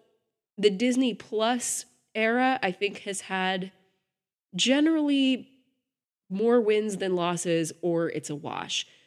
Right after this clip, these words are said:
My feeling, though, on the future of Star Wars is,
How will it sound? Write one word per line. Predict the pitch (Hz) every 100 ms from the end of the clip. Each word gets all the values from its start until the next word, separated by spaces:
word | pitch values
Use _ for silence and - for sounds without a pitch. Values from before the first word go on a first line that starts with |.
| _ 202
My | 214 226 254 254 - _ _
feeling, | - - 254 302 285 196 165
though, | 160 101 107 202 - _ _ _ _ _ _ _ _
on | 180 180
the | 170
future | - 196 - 165
of | 165
Star | 214 226 226
Wars | 165 143 156 -
is, | 175 165 160 165